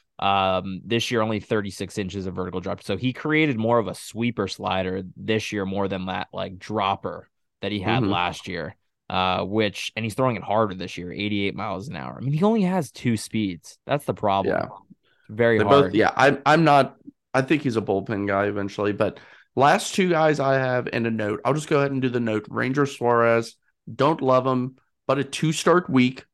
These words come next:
Speaker 2: which I know is valuable in some leagues, against, it's at Miami and home against Kansas City. That could be one that works for you. He's not owned in a ton of leagues, less than twenty-five percent in E S P N. That's something that could work out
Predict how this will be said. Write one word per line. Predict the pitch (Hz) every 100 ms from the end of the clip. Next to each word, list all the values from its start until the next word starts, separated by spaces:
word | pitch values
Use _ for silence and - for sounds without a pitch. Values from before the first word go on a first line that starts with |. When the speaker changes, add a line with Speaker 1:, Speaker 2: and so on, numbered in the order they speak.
| _
Speaker 2:
which | 117 127
I |
know | 117 113
is | 143 139
valuable | 131 123 113 110 113
in |
some | 113 110 110
leagues, | 104 104 107 117 - _ _ _ _ _ _ 113
against, | 113 131 147 - - -
it's | 113 - -
at | 113 131 - -
Miami | 147 156 135 120 120 120 117
and | 113
home | 110 - 113 113 113
against | 110 107 104 -
Kansas | 104 104 104 104
City. | - 110 - -
That | 113 -
could | - 131 151
be | 175 175
one | 151 143 147 156 165 - _ _ _ _
that | 120 127 120
works | 120 139 -
for | 156
you. | 151 165
He's | 151 113
not | 120 131 -
owned | 117 131
in | 139
a | 113
ton | 101 127
of | 127
leagues, | 117 143 170
less | 139 120 120
than | 123
twenty-five | 113 123 117 117 117
percent | - 117 135 135
in | 123
E | 117
S | 110 -
P | - 143
N. | 160 156
That's | 131 123
something | 135 127 120
that | 113 -
could | - 147 160
work | 170 170
out | 180 180